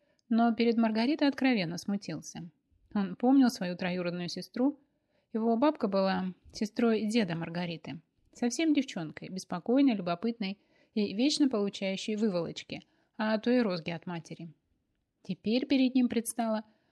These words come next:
обаятельнейшая красавица, образованная, умная, обольстительная, умеющая поддержать любой разговор, элегантная. Генрих смотрелся рядом со своей невестой, словно тяжеловоз с пашни рядом с грациозной ланью.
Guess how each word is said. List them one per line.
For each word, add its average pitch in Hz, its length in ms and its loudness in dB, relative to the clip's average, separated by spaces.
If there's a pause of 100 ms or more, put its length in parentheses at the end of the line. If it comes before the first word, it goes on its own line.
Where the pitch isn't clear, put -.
(180)
обаятельнейшая 202 960 0
красавица, 185 760 -4
образованная, 185 800 -2
умная, 202 380 -2
обольстительная, 190 760 -4 (680)
умеющая 294 500 4
поддержать 226 560 0
любой 214 240 2
разговор, 185 480 0
элегантная. 202 720 -2 (600)
Генрих 180 360 -2
смотрелся 208 480 -2
рядом 233 280 2
со 185 100 -8
своей 202 220 -4
невестой, 254 460 0
словно 262 360 4
тяжеловоз 226 640 -2
с - 100 -16
пашни 220 500 -4
рядом 190 460 -4
с - 80 -18
грациозной 190 640 -6
ланью. 165 400 -8